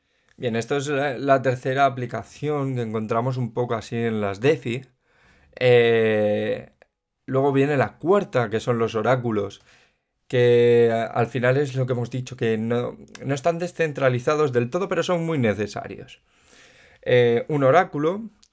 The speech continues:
eh, de blockchain es una herramienta que se encarga de verificar, recabar y registrar in-, una información que se encuentra fuera de la blockchain, como os he comentado anteriormente,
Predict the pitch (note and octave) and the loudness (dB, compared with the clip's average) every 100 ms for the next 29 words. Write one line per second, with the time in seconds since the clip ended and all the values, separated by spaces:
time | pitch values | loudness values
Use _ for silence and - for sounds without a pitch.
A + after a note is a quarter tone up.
0 | _ - B2+ B2 B2 A#2+ A2+ A2 G#2+ - | _ -8 -2 0 0 0 -2 -4 -6 -10
1 | _ A2+ A#2+ C3+ D3 C3 C3+ C#3 F3 - | _ -4 -2 0 -2 -2 -4 -2 -6 -10
2 | - C3 E3 D#3 B2+ B2 C3 A2+ A#2 D#3 | -10 -8 -6 -2 0 0 -2 -2 -2 -4
3 | - _ _ _ _ - D#3+ E3+ D#3 D#3 | -10 _ _ _ _ -6 -2 -2 0 2
4 | E3+ F3 C3+ B2 A#2+ B2 B2 B2 E3 _ | 2 2 2 0 -2 2 4 2 -2 _
5 | _ _ - B2+ B2+ B2 B2 A2 G#2 B2 | _ _ -4 0 2 4 4 2 -2 -4
6 | C3+ B2+ A#2 A#2+ C3 B2+ C3 C#3+ D3+ - | -8 -4 -2 0 -2 -4 -6 -6 -6 -4
7 | C3+ A2+ F#2 - C#3 D#3 F3 F#3+ - C3 | -4 -4 -8 -10 -4 -2 -2 -4 -8 -4
8 | B2 C3 C3 C#3+ C3 C3 A#2+ A2 A2 B2 | -2 -2 -4 -6 -4 0 2 0 0 -2
9 | B2+ C3 B2+ C3+ A2+ G#2+ G#2 G2+ A#2+ A#2+ | -2 -2 -2 -2 -2 0 0 -2 -4 -2
10 | A#2 A2 A#2+ A2 A2 A2 A#2 C#3 A2+ B2 | 0 0 0 -2 -2 -2 0 0 -2 -4
11 | B2+ | -8